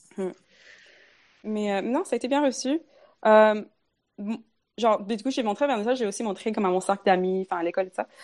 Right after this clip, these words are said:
Euh, et c'était vraiment intéressant de voir comment les gens, euh, tra-, enfin,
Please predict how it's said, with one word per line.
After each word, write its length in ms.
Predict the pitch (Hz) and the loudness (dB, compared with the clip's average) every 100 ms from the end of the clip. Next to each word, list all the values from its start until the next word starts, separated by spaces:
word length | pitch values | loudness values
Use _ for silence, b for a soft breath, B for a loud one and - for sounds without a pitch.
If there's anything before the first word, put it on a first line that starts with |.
| b b b | b b b
Euh, 460 | 196 185 180 175 170 - | 8 10 10 6 0 -2
et 400 | - 208 202 202 - _ _ _ _ _ - | 2 4 4 0 -2 _ _ _ _ _ -12
c'était 160 | - 233 | -2 2
vraiment 180 | 269 | 4
intéressant 320 | 381 233 240 330 | 6 4 2 2
de 60 | |
voir 300 | 226 240 269 - | 4 2 2 2
comment 280 | 220 214 | 2 4
les 160 | 269 220 | 2 2
gens, 280 | 202 233 - - - | 0 -2 -4 -12 -4
euh, 200 | 202 190 | 0 0
tra-, 320 | 180 - 208 - - | -2 -8 -10 -10 -6
enfin, 160 | 208 | -6